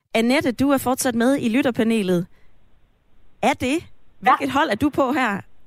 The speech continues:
Speaker 1: Kan du, øh, forstå, øh, Patrick, eller hælder du mere til Tyges holdning?
Speaker 2: Altså, det hakkede lidt, da de snakkede. Hva-, hva-, hvem var, øh, ham, øh, hva-, hvem var hvem?
Speaker 1: Patrick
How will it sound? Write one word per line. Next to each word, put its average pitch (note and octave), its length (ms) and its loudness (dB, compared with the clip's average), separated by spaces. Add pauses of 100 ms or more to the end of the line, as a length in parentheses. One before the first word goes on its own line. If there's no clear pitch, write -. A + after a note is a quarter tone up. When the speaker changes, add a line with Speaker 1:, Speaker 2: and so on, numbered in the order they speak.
(120)
Speaker 1:
Kan A#3 120 0
du, D4+ 200 0
øh, F#3 180 4
forstå, A#3+ 360 -2
øh, E3 180 2
Patrick, C4 480 -2
eller G#3+ 280 0 (240)
hælder B3+ 180 0
du A#3+ 120 -2
mere A3+ 220 -2
til A3+ 140 -8
Tyges B3 300 2
holdning? F3+ 360 -2 (2000)
Speaker 2:
Altså, A3+ 200 2
det C#4+ 60 4 (100)
hakkede E4 340 6
lidt, C#4 120 -2
da C4 40 2 (100)
de G#3+ 140 -12
snakkede. C#4 400 6
Hva-, B3+ 280 2
hva-, A#3+ 180 -2 (480)
hvem C#4+ 140 4 (120)
var, C#4 140 8 (160)
øh, G#3+ 60 4 (100)
ham, B3 380 0
øh, G3 380 -4 (1400)
hva-, G#3+ 200 -8
hvem C4+ 240 2
var A#3 160 6
hvem? C#4 180 0 (600)
Speaker 1:
Patrick B3 440 0